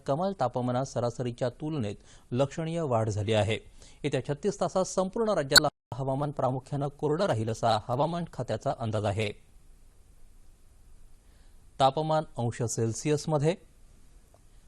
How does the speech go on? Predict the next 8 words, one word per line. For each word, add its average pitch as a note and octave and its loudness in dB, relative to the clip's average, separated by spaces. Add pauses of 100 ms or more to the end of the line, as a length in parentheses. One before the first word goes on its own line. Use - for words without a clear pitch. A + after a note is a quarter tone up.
(200)
मुंबई C#3 4 (680)
कमाल C#3+ 4 (280)
तेहतीस, B2+ -2 (200)
तर A#2+ 0
किमान A#2 0 (180)
पंचवीस C3+ -2
अंश C3 -2
सेल्सिअस, A#2+ -2